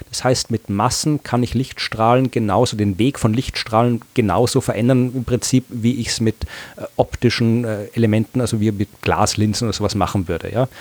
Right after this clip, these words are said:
Nur, dass in dem Fall halt, äh, die Masse im Raum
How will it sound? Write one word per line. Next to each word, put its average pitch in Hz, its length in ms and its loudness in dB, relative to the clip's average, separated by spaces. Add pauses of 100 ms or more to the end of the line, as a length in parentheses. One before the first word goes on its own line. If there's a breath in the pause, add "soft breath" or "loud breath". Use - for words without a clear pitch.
(140 loud breath)
Nur, 113 80 0
dass 113 140 2
in 104 80 0
dem 117 160 0
Fall 123 180 -2
halt, 110 240 2
äh, 113 240 2 (1400 loud breath)
die 120 60 2
Masse 107 380 0
im 113 140 2
Raum 98 360 4